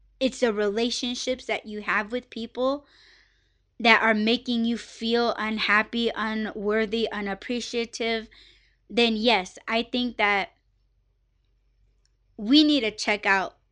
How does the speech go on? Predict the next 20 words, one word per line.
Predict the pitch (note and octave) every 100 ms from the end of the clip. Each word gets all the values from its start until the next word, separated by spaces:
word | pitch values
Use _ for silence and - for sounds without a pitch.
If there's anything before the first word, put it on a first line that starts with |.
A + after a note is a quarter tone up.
| _ _ _
what | A#3 A3+
the | A#3
hell | G#3 G3+
is | G3 F#3
in | F3+
this | F3 E3+
book. | - D#3+ - - _ _ _ _ - - _ _
And | A#3 A#3 A3+ A3 -
if | A#3 A3
I | A3 G#3
find | G#3 - A#3+ C4+
the | C4+
title, | C4 A#3 A#3 A#3 A#3 A#3 - _ _ _ _ _ _ _ _ _ _ _ _
the | A3+ G#3+ -
author, | G#3+ A3 A3+ A#3+ A3+ A#3 A#3+ _ _ _ _ _ _ _ _ _ _ _ _ _ _ _ _ _ _ -
I'm | B3+
gonna | C4 B3+
give | G#3 A3 G3+
that | G3+ F#3 F#3+
book | G3 F#3 -